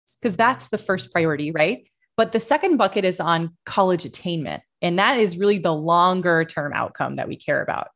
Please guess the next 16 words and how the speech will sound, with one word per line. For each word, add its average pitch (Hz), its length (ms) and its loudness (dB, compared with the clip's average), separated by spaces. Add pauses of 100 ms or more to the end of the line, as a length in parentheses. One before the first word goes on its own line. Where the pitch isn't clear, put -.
(500)
So 220 560 4
overall, 240 540 6
research 220 580 0
across 170 680 0 (120)
a 170 80 4
lot 226 320 6
of 208 80 2
different 156 520 -2
promise 151 360 0
programs 143 600 -4
show 196 480 4 (180)
significant 220 1000 0
increases 151 880 -6
in 165 140 -8
college 156 420 2
access. - 720 -6